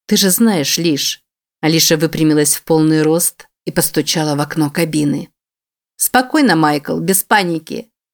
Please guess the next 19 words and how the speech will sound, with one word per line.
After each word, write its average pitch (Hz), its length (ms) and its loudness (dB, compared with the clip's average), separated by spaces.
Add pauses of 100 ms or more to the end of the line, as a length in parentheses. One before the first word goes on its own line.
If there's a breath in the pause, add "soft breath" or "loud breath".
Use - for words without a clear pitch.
(180)
"Чума 127 460 -2
вампирья! 147 800 -2 (280 loud breath)
Я 160 160 2
думал, 151 320 2
бензобак 160 580 0
взорвался!" 160 840 0 (580)
Холли 180 260 2
с 175 100 0
Сарой 170 300 -2
встали 160 380 -2
у 156 60 0
платформы. 165 760 -4 (320)
Алиша 165 300 0
пристроилась 156 680 0
рядом 170 520 -4
и 175 80 -6
взглянула 156 520 0
на 170 140 -2
Питера. 165 540 -8